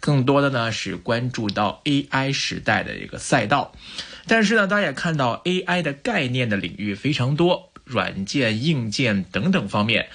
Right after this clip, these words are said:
那么A I的这样的一个概念之下呢，也并不是所有的行业板块都是鸡犬升天的。近期呢，看到有些分析认为啊，目前在A I时代当中呢，赛道当中确定性最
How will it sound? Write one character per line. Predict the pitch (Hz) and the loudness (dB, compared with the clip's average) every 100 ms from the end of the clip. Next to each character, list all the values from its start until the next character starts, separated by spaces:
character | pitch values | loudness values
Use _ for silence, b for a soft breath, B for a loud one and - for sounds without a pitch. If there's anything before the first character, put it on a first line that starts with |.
| B B B | B B B
那 | 220 | 4
么 | 196 - | 4 4
A | 220 208 | 0 0
I | 202 202 202 | 2 0 0
的 | 175 143 113 | 2 0 0
这 | 156 | -2
样 | 131 | -2
的 | 117 | -2
一 | |
个 | 120 131 | -4 -2
概 | 208 165 | 0 0
念 | 135 110 | -2 -4
之 | 139 | -4
下 | 131 147 | -2 0
呢， | 120 | 0
也 | 104 | -2
并 | - 208 156 | 0 0 0
不 | 110 | -2
是 | - 104 | -6 -6
所 | - 87 127 | -6 -2 0
有 | 170 | 0
的 | 90 | -4
行 | - 101 | -6 -2
业 | 110 | 0
板 | 101 - - | -2 -6 -6
块 | 110 92 - | -6 -6 -2
都 | 123 131 | 0 0
是 | 117 85 | 0 -6
鸡 | - - 120 123 | -6 -4 -2 -4
犬 | - 87 | -4 -4
升 | - 107 | -2 -2
天 | 101 113 110 | 0 -2 0
的。 | 95 - B B B B B | -2 -2 B B B B B
近 | 233 233 | 4 6
期 | 220 | 4
呢， | 214 | 2
看 | 202 202 | 2 4
到 | 175 | 4
有 | 139 | 2
些 | 120 147 | 0 -2
分 | 170 160 | -2 0
析 | 165 | 0
认 | 151 107 | 0 0
为 | 90 | -2
啊， | 101 104 | 0 0
目 | 170 175 | 0 -2
前 | 120 110 113 | -2 -6 -2
在 | 113 - - | -2 -2 0
A | 170 | 0
I | 175 170 170 | 0 -2 -2
时 | - - | -2 -4
代 | 98 101 | -4 -4
当 | 98 101 110 | -2 -4 -4
中 | 113 110 | -6 -4
呢， | 69 - | -4 -6
赛 | - - - 185 135 | -10 -8 2 2 2
道 | 135 160 110 | 0 0 0
当 | 110 117 123 | 0 -2 -2
中 | 117 123 | -2 -2
确 | - - | 0 0
定 | 131 123 | 0 -2
性 | 165 120 | -2 -4
最 | 101 196 135 | -2 0 0